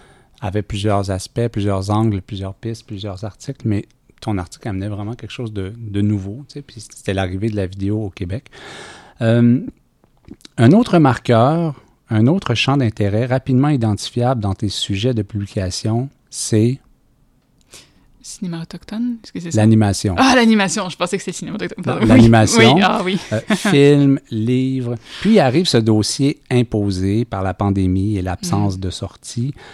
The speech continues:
Speaker 1: de nouveautés. Donc, l'obligation de retourner dans nos classiques, les intérêts singuliers des membres de la rédaction, ce dossier sur vos cinéastes préférés.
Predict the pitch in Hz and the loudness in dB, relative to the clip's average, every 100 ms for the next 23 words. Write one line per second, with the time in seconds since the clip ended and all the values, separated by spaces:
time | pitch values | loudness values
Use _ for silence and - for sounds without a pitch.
0 | - - - 98 101 98 95 98 101 101 | -20 -20 -14 -6 -2 -2 -2 -2 -2 -4
1 | 92 110 113 120 98 95 98 104 110 110 | -4 -4 -4 -2 -4 -6 -4 -2 0 2
2 | 113 - 147 110 104 107 120 117 104 98 | 0 2 0 2 2 2 2 2 0 -2
3 | - 123 113 - 113 - 107 95 95 104 | -4 -6 -4 -6 -6 -6 -8 -6 -2 -4
4 | - 101 101 113 107 101 104 107 98 98 | -4 -6 -4 -2 -2 -2 -2 -2 0 0
5 | 113 110 95 98 95 92 87 - 120 127 | 0 0 -2 -6 -6 -8 -10 -6 -2 -2
6 | - 101 110 110 - 143 143 - 117 101 | -4 -2 0 0 0 -2 -2 -6 -6 -6
7 | 92 98 98 - 139 127 131 135 104 - | -6 -6 -6 -4 -2 0 -2 -6 -10 -6
8 | 139 - 95 92 | -4 -2 -6 -6